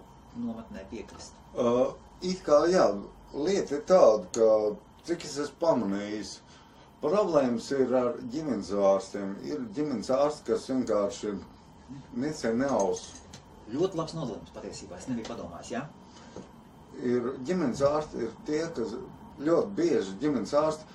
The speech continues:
Speaker 2: vienkārši, kad tiek ātrāk teikt no tavas vaļā, izdarās kaut ko, nu, vienkārši
Speaker 1: Jā.
Speaker 2: un tā. Ir ģimenes ārsts, kas, man,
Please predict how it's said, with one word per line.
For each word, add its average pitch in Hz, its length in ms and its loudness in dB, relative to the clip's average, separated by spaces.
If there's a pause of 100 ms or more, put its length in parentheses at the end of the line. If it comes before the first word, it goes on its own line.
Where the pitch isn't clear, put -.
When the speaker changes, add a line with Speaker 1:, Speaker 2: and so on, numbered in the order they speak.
(140)
Speaker 2:
vienkārši, 135 420 2
kad 170 180 2
tiek 156 160 -2
ātrāk 147 340 4
teikt 139 200 0
no 113 140 -2
tavas 117 320 0
vaļā, 170 300 2 (140)
izdarās 127 400 -2
kaut 120 280 -4
ko, 202 200 2 (180)
nu, 117 160 -4
vienkārši 123 420 0
Speaker 1:
Jā. - 60 -8
Speaker 2:
un 117 80 -4
tā. 120 140 6 (580)
Ir 185 180 2
ģimenes 170 380 -2
ārsts, 160 300 6
kas, 131 340 0
man, 151 240 0